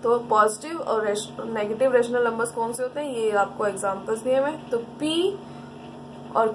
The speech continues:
Q की form यानी numerator upon denominator के form में आपका ये rational number होगा। रेशियो होगी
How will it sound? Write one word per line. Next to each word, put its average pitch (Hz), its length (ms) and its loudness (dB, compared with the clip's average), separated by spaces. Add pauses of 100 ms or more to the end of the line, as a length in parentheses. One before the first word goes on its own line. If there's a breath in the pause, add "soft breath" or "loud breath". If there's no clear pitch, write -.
Q 277 160 0
की 285 160 -4
form 302 340 6
यानी 247 240 2
numerator 233 580 6
upon 233 400 4
denominator 208 640 0 (200)
के 254 180 0 (500)
form 240 240 6
में 269 140 6
आपका 208 420 4
ये 233 240 2
rational 220 440 -6
number 208 440 0 (580)
होगा। 233 300 4 (360)
रेशियो 302 460 2
होगी 311 400 4